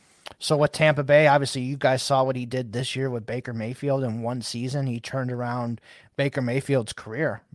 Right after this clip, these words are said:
He's gonna, Baker Mayfield's gonna get another twenty million dollar contract, if not more than that, probably more than that with Tampa Bay here,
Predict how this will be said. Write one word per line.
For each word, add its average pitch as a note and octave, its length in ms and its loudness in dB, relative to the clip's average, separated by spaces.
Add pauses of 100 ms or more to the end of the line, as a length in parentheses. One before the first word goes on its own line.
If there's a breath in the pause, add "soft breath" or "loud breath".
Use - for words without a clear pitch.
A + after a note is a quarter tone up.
(100)
He's C#3+ 180 -6
gonna, C#3+ 220 0 (260)
Baker C#3 220 -2
Mayfield's B2+ 460 -2
gonna A#2+ 180 -4
get A2+ 180 -4
another A#2 500 -2 (460 soft breath)
twenty C3+ 340 0
million B2 300 -4
dollar B2 280 -2
contract, B2+ 720 -4 (100)
if A#2 160 -10
not C3 220 -4
more C3 320 0
than A2 140 -8
that, B2 200 -6
probably D#3 220 4
more C3+ 260 2
than A2+ 120 -4
that C3 300 -2
with A2+ 200 -10
Tampa C3 300 -4
Bay C#3 260 0
here, A2 300 -6